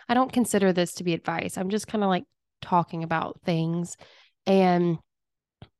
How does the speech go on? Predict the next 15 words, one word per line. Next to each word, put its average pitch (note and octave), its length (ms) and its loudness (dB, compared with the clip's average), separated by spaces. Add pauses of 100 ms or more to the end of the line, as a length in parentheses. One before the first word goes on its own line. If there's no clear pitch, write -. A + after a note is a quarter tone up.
(260)
how F3+ 220 2
I E3+ 340 0
deal F3+ 260 2
with F3+ 220 0
them. E3+ 500 -4
And, E3 560 -2 (140)
um, E3 560 -4 (920)
you F#3+ 100 -6
know, F#3 320 -2
if - 140 -4
it G3+ 80 -2
helps, G3+ 340 0
it F3+ 40 -2
helps. G3 400 2
But F3+ 380 2